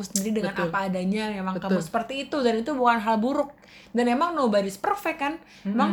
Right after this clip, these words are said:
Speaker 1: nggak ada orang yang sempurna gitu. Yang kemarin kita udah bahas, setiap orang pasti mau menampilkan
Speaker 2: Hmm.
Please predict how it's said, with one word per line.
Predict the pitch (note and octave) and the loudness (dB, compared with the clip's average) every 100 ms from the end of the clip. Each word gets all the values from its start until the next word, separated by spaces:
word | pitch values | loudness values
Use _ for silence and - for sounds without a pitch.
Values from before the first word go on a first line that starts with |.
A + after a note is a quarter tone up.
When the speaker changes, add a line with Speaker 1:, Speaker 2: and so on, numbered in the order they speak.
| D#4 | 2
Speaker 1:
nggak | A3 G3+ | 0 0
ada | G3+ | 0
orang | G#3 G#3 | 0 -2
yang | G#3 | -2
sempurna | G#3+ A#3 D#4+ E4 C4 | -4 -2 -2 0 0
gitu. | G#3 G#3 G3+ | -2 -2 -4
Yang | G3 | -4
kemarin | G3 G3+ G3 G3 | -6 -4 -2 -4
kita | G3+ | -2
udah | G3+ G3 | -2 0
bahas, | A#3 B3+ B3+ | 2 2 -2
setiap | - A#3+ A#3 | 0 -2 2
orang | A#3+ D#4+ | 2 4
pasti | G4 - E4+ F4+ - - - - | 2 2 -2 -4 -14 -20 -20 -2
mau | B3 | 2
menampilkan | D4+ D4 B3 F3 G#3+ - D#4+ | 4 4 2 2 0 4 2
Speaker 2:
Hmm. | D#4 | 0